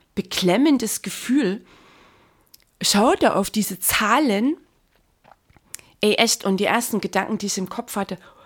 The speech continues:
„Oh Gott, was zahle ich hier an Steuern?“ Also voll krass. <laughs> Da kommen die sechsstelligen Umsätze in mein Business, ähm, die sich hier,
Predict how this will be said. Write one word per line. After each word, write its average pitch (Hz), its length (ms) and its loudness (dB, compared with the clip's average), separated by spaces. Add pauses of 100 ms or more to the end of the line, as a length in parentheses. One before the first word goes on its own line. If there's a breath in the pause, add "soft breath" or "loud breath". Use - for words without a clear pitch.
(180 loud breath)
„Oh 285 120 8
Gott, 277 540 4
was 233 460 2
zahle 202 240 4
ich 190 80 2
hier - 180 2
an 180 100 0
Steuern?“ 185 600 -2 (920)
Also 175 200 -4
voll 240 300 4
krass. - 500 -2
<laughs> - 60 -2 (1400 loud breath)
Da 226 60 2
kommen 262 260 2
die 226 120 2
sechsstelligen 190 580 0
Umsätze 254 480 0
in 185 120 0
mein 180 160 0
Business, 196 680 -6
ähm, 190 440 -6 (680)
die 226 80 0
sich 208 180 0
hier, 208 380 0